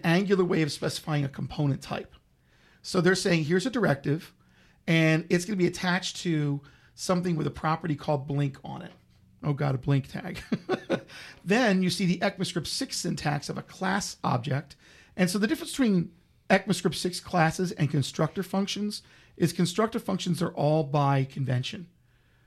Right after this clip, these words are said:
right? You do a, a function with a capital name, and you set this dot whatever to be features of the class,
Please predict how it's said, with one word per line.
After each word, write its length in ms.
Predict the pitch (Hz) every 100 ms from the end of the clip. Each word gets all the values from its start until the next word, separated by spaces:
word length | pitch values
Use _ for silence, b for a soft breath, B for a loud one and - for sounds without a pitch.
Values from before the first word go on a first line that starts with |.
| _
right? 260 | - 143 139
You 180 | 160 175
do 200 | 165 160
a, 260 | 147 139 B B B -
a 120 | 139 - -
function 320 | 190 214 214
with 100 | 180
a 40 | 175
capital 380 | 175 170 185
name, 480 | 160 156 147 147 151 - b b
and 120 | 180
you 80 | 175
set 280 | 175 - 131
this 240 | 185 185
dot 240 | - 175 -
whatever 360 | 156 156 147
to 40 | 143
be 140 | 143
features 480 | 139 180 175 170 156
of 140 | 139
the 80 | 139
class, 500 | 143 160 147 147 -